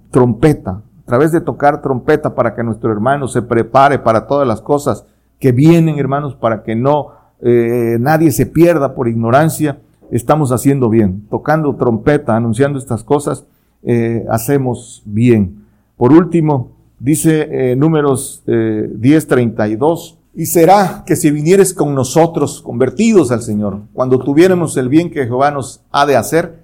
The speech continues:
nosotros te haremos bien". Ese es el consejo para el que se convierte. Dice el Señor, el Señor no quiere, no quiere que nadie se pierda, quiere que todos los hombres sean salvos y vengan al, al conocimiento de la verdad.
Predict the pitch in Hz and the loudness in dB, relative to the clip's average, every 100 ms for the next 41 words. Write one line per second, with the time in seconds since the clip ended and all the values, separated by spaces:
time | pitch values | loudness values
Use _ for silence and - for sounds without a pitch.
0 | _ 123 123 - 185 180 160 151 - _ | _ -6 -4 2 2 2 -4 -6 -14 _
1 | - 131 117 127 143 139 - - _ _ | -6 0 0 0 -2 -6 -12 -18 _ _
2 | - 120 123 107 92 - 143 143 143 107 | -8 -2 0 0 -2 -8 -12 -6 -6 -4
3 | 113 113 113 117 113 110 104 113 104 107 | -6 -6 -8 -4 -2 -2 -4 -10 -10 -10
4 | 113 110 131 131 120 123 156 160 131 123 | -6 -2 0 0 -2 -6 -6 -6 -8 -6
5 | 131 147 143 - _ - 123 139 160 170 | -2 -4 -4 -14 _ -6 -6 0 0 0
6 | 165 175 175 - - - - - - - | -2 -2 -2 -4 -16 -18 -14 -14 -14 -10
7 | 139 156 165 180 175 151 190 208 190 156 | -4 -4 -2 -2 -2 -2 0 0 0 -2
8 | 117 - 117 - 170 170 135 127 165 156 | -2 -8 -10 -4 -2 0 -2 -4 -6 -6
9 | - 160 156 135 160 151 156 143 151 151 | -6 -6 -4 -4 -6 -6 -8 -6 -6 -6
10 | 139 120 131 139 120 104 113 110 110 104 | -8 -8 -6 -4 -6 -6 -8 -6 -6 -6
11 | 101 113 107 110 101 92 90 87 87 | -6 -6 -6 -6 -6 -6 -6 -6 -8